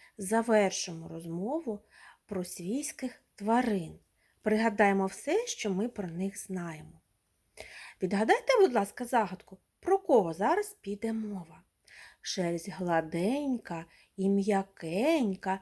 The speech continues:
спинка гнеться, хвостик в'ється, тільки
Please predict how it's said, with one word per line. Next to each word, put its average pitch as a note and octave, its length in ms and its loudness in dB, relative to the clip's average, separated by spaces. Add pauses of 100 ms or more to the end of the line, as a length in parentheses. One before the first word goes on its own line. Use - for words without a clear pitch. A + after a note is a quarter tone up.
(260)
спинка E4 760 4
гнеться, C4+ 1000 -2 (360)
хвостик F#4 840 2
в'ється, G#3 1080 -4 (420)
тільки A#4 440 0